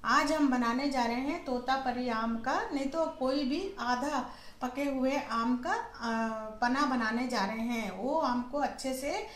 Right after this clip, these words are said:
आप छिलका उतार के उसको छोटे-छोटे टुकड़े में काट लीजिए और अलग से पानी में डालकर उसको उबाल लीजिए।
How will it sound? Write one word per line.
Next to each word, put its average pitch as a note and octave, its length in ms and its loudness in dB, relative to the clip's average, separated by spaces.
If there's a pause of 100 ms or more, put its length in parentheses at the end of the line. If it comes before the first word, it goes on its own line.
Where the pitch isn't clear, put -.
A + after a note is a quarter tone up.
(300)
आप B3+ 340 0
छिलका B3+ 300 -2
उतार A#3 460 2
के C#4 340 -2
उसको C#4 320 -6
छोटे-छोटे C#4 560 -2
टुकड़े A#3+ 340 -4
में C4+ 180 -2
काट G#3+ 340 0
लीजिए A#3+ 380 -2
और F4+ 240 -2
अलग A#3+ 420 0
से D4+ 220 -4
पानी B3 460 0
में C4+ 280 0
डालकर A#3+ 520 2
उसको C4+ 220 -4
उबाल B3 480 4
लीजिए। A3 640 0